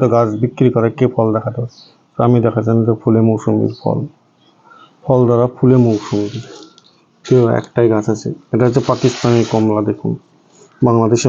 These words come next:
মাসুদ করিমের পাকিস্তানি কমলা আমি নিয়ে এসেছিলাম, তো গাছগুলো এখন তিন চার পাঁচটা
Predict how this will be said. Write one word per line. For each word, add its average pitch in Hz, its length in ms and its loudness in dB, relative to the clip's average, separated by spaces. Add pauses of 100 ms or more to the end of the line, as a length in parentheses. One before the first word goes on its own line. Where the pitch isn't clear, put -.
মাসুদ 117 280 0
করিমের 120 340 2
পাকিস্তানি 113 420 -2 (120)
কমলা 120 300 2
আমি 139 160 4
নিয়ে 120 160 4
এসেছিলাম, 127 340 0 (100)
তো 131 120 2
গাছগুলো 113 380 2 (640)
এখন 123 160 0 (200)
তিন 127 200 2
চার 117 180 0
পাঁচটা 113 240 -4